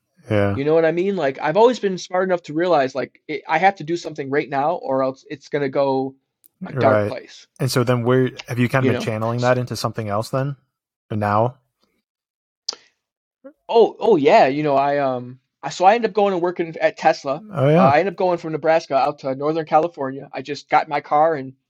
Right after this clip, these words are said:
Speaker 2: just fucking drove out to
Speaker 1: Okay.
Speaker 2: California. You know, didn't know anybody out there, you know, didn't know, didn't know shit. Um,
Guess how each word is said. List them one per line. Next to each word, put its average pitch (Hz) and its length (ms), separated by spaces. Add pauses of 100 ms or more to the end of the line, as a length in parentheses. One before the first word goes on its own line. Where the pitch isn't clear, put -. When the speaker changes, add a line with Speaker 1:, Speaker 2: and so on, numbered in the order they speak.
(180)
Speaker 2:
just - 140
fucking 160 260
drove 147 240
out 147 100
to 110 60
Speaker 1:
Okay. 104 80
Speaker 2:
California. 143 520 (420)
You 143 80
know, 143 60
didn't 156 220
know 143 120
anybody 156 360
out 147 200
there, 147 220 (100)
you 147 100
know, 135 80
didn't 143 240
know, 143 160
didn't 147 200
know 151 120
shit. 131 360 (560)
Um, 117 520